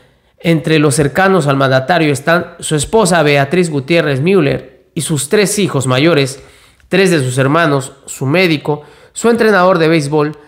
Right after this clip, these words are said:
dos exchoferes y de diversos integrantes de su gabinete. También se registraron alrededor de doscientos cincuenta defensores de derechos humanos y por lo menos ciento ochenta periodistas.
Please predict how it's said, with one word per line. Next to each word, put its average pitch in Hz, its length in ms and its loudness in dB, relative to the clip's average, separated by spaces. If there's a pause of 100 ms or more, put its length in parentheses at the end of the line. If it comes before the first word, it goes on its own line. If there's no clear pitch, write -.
(240)
dos 190 340 0
exchoferes 135 1040 -2 (140)
y 185 100 0
de 185 100 2
diversos 151 460 0
integrantes 135 540 0
de 127 100 -2
su 123 140 -6
gabinete. 123 600 -6 (400)
También 175 340 2
se 185 100 0
registraron 151 560 0
alrededor 143 460 2
de 139 80 0
doscientos 151 500 -2
cincuenta 156 580 -2 (280)
defensores 185 680 0
de 147 100 0
derechos 147 380 0
humanos 135 540 -2 (420)
y 147 100 -6
por 131 200 -4
lo 139 80 0
menos 165 520 0 (120)
ciento 170 400 -2
ochenta 131 560 -2
periodistas. - 1000 -10